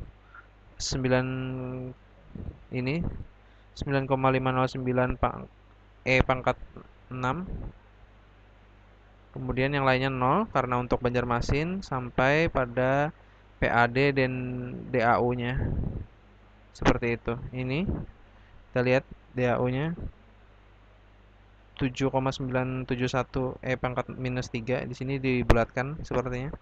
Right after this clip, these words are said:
Kemudian juga untuk P A D-nya satu koma dua dua, pangkat E minus dua, jadi nol koma dua belas. Ya, seperti itu. Jadi ketik-, untuk, apa namanya, kalau un-,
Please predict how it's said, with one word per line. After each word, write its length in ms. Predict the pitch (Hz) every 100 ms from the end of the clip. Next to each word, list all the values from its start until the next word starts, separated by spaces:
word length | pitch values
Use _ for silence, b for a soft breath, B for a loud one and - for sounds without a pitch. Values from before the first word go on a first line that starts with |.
| - - - - - - - -
Kemudian 320 | - 123 127
juga 560 | 127 123 123 123 123 120
untuk 240 | 123 123
P 80 | -
A 80 | 117
D-nya 240 | 120 120
satu 240 | 135 135 127
koma 240 | 123 123
dua 240 | 120 117 117
dua, 300 | 120 127 - - - -
pangkat 240 | 117 123 -
E 80 | 123 123
minus 640 | 123 123 120 127 123 -
dua, 400 | 123 117 113 120 -
jadi 160 | 120 120
nol 160 | 120
koma 160 | 120 123
dua 220 | 120 120
belas. 320 | 120 123 - - - - - - - - - - - - - -
Ya, 240 | 127 120 -
seperti 400 | 120 117 110 110
itu. 160 | 110 - - B B - -
Jadi 140 | 131
ketik-, 460 | 160 160 151 139 - - -
untuk, 800 | 139 135 - 139 135 135 131 127
apa 240 | 131 -
namanya, 320 | 151 151 175
kalau 400 | 165 139 135 131
un-, 80 | 127